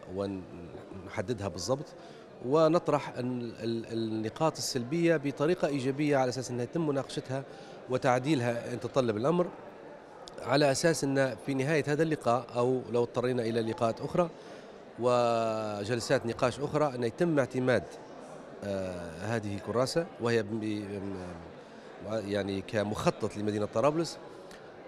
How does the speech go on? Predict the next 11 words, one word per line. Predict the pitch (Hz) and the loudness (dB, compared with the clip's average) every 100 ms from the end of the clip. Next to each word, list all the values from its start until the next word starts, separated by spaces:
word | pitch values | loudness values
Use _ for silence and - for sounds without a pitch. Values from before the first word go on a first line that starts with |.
| - | 0
على | 135 156 | 2 4
أساس | - 180 175 | 6 4 4
أن | 160 | 2
يكون | 151 139 160 | 0 0 2
عندنا | 143 151 131 120 | 4 4 2 4
مرجعية | 139 139 135 131 117 107 - - - - - - - - - - - 107 | 4 6 6 4 4 0 -4 -16 -18 -18 -16 -16 -16 -16 -16 -16 -8 -2
ونعتمد | 120 120 117 113 110 110 107 107 104 104 101 98 92 98 - - 110 139 147 135 123 | 2 4 4 2 0 -2 -4 -4 -6 -6 -6 -6 -10 -12 -14 -12 2 4 4 4 4
عليها | 127 127 113 | 6 4 4
في | 120 | 4
وضع | 143 120 95 87 - | 4 4 2 0 -6
أهدافنا | 113 143 170 165 180 | 2 4 6 4 2